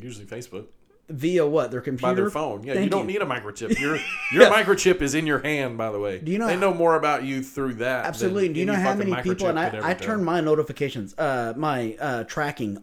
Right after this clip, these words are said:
Speaker 2: off
Speaker 1: Yeah.
Speaker 2: of my entire phone. So now every
Speaker 1: Your
Speaker 2: time I
Speaker 1: microphone
Speaker 2: download
Speaker 1: access
Speaker 2: an app
Speaker 1: turned off too?
Speaker 2: Huh?
Speaker 1: Is your microphone access turned off too?
Speaker 2: Never thought about that. I don't think it is.
Speaker 1: Well, you're gonna
Speaker 2: It's about to be turned off.
Speaker 1: Yeah.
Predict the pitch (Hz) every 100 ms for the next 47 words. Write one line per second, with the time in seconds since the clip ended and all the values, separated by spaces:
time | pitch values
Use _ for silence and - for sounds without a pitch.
0 | 120 98 - - - _ - - - -
1 | 151 - - 143 139 131 120 156 160 -
2 | 147 117 - 143 170 175 - 151 165 175
3 | 175 170 139 143 160 156 151 135 147 156
4 | 160 151 131 175 175 - _ - 160 190
5 | 185 110 110 117 123 127 123 123 131 123
6 | 135 131 127 - 147 147 113 104 101 104
7 | 90 87 90 82 - 113 127 139 113 107
8 | 85 101 110 107 98 - 110 107 113 117
9 | 117 107 104 _ - - 127 98 98 107
10 | 85 87 - - 117 101